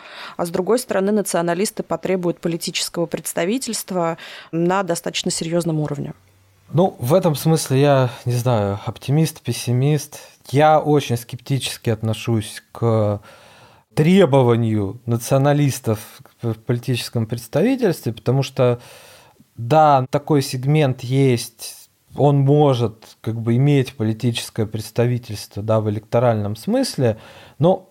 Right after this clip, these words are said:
Speaker 2: когда националистов не допускают до выборов, ничего не происходит. Да, вот это как те самые рассерженные патриоты, которыми очень долго всех пугали в начале войны, в том числе и некоторые наши, да, коллеги, и журналисты из,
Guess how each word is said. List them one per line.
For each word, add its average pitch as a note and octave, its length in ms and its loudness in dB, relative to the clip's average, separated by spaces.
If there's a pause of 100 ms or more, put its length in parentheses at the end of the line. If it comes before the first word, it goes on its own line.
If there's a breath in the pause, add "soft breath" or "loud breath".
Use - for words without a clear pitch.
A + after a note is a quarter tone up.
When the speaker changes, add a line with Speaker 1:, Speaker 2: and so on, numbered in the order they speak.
Speaker 2:
когда D3+ 320 2
националистов C3 840 -2
не C3 160 4
допускают A2 580 0
до A2 120 2
выборов, G3 420 0
ничего C#3 220 2
не C#3+ 80 4
происходит. A#2 640 -4 (200)
Да, D3 160 4
вот A#2+ 220 -4 (420 loud breath)
это A#2+ 640 2
как - 400 -6 (100)
те C3+ 120 -4
самые C3 760 2
рассерженные A#2+ 800 0
патриоты, F3+ 560 2
которыми A#2+ 460 0
очень A2+ 280 -2
долго A#2+ 340 2
всех - 280 -8
пугали A2+ 480 0
в G#2 100 -8
начале G#2 460 -4
войны, F3+ 500 -2 (420 loud breath)
в - 40 -20
том B2 180 2
числе A2+ 580 0
и A2 40 0
некоторые A2+ 500 -2
наши, A2 340 -2
да, G#2 200 -2
коллеги, E3+ 880 2
и A2+ 180 -4
журналисты C#3+ 1080 -2
из, B2 280 -8